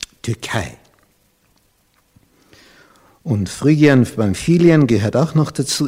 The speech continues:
Ägypten, die Gegend von Kyrene in Libyen und Einwanderer aus Rom. Jetzt kommen wir in den Süden. Ägypten, Kyrene, Gegend von Libyen, Einwanderer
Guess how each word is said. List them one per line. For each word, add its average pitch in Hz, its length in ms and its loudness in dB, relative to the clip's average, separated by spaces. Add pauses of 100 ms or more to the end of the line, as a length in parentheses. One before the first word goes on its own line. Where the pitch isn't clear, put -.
Ägypten, 175 840 2 (440)
die 123 100 -2
Gegend 135 400 4
von 127 280 0
Kyrene 135 680 2
in 139 120 2
Libyen 147 560 2 (400)
und 110 160 -2
Einwanderer 120 720 0
aus 101 320 -8
Rom. 98 320 -6 (880)
Jetzt - 200 -16
kommen 110 280 -4
wir 110 80 -2
in 107 80 -4
den 104 120 -8
Süden. 180 600 -4 (1600)
Ägypten, 185 560 -6 (1040)
Kyrene, 127 840 -2 (460)
Gegend 80 320 -16
von - 140 -12
Libyen, 135 500 -6 (680)
Einwanderer 131 1040 0